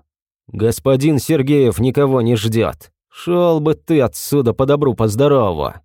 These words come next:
«А ты доложи», усмехнулся я. «Или проблем захотел? Не вопрос, огребёшь выше крыши».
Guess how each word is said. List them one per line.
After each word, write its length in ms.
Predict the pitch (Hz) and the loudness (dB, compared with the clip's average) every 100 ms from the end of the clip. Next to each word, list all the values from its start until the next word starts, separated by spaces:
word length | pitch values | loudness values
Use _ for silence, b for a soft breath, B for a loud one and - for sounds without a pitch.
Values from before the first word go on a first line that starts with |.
| _ _ _ _ - | _ _ _ _ -6
«А 200 | 110 110 | -2 -2
ты 260 | - 131 | 0 -2
доложи», 840 | 117 127 147 151 147 170 143 69 - _ _ | 0 0 2 0 0 0 0 -2 -8 _ _
усмехнулся 720 | 110 110 143 147 151 95 - | -8 -4 -4 -4 -4 -4 -2
я. 380 | 117 120 98 - _ _ _ _ | 0 0 -4 -8 _ _ _ _
«Или 360 | - 151 151 156 | -8 -4 -2 -4
проблем 640 | _ 170 175 170 147 101 | _ -4 -2 0 0 0
захотел? 640 | 104 98 135 120 87 71 - - | -2 -2 -4 -2 -4 -6 -16 -8
Не 180 | 170 | -2
вопрос, 800 | 190 202 147 127 120 98 - - | 0 0 0 0 0 -2 -8 -20
огребёшь 640 | - 156 165 185 175 180 - | -8 -4 0 0 0 -2 0
выше 280 | 175 165 | -2 0
крыши». 640 | 190 170 131 - 127 - - | -2 0 0 -2 -6 -6 -12